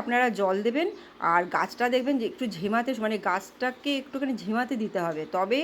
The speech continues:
আপনার কী হবে, ফুল আসবে। গাছ যত বেশি ঝিমানো শুরু করবে তত বেশি ফুল হবে। রাস্তার পাশে দেখবেন বোগনভিলিয়া গাছগুলোতে কত, কত পরিমাণে ফুল হয়, তার কারণ এই রাস্তার গাছগুলোতে কিন্তু কোনো জল পড়ে না। ওরা এমনি যদি বৃষ্টির জল হয়, হয়, কিন্তু কেউ তো আর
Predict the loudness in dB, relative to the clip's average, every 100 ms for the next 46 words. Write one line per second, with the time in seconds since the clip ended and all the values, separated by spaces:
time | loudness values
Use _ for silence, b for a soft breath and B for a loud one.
0 | 0 0 0 -2 -4 -6 -4 -6 -6 -4
1 | 0 0 -2 -8 -10 -12 B B B 4
2 | 4 4 2 2 0 -2 -2 -2 0 0
3 | -2 -4 -4 -2 0 0 0 2 2 0
4 | 0 -2 -4 0 0 2 0 -2 -2 0
5 | -2 0 0 0 0 0 0 -2 0 0
6 | -2 -4 -4 -2 -2 -6 B B B 0
7 | 2 0 0 0 0 2 0 0 -2 -2
8 | -2 0 4 2 2 -2 2 2 2 0
9 | -2 0 0 2 4 4 0 -2 0 2
10 | 2 0 -4 -4 -4 -4 -6 -2 0 0
11 | 0 2 2 2 0 0 0 2 2 0
12 | B B B 0 0 0 -2 -2 -4 -6
13 | -6 0 2 4 4 2 4 4 2 0
14 | -6 -6 -4 -4 0 0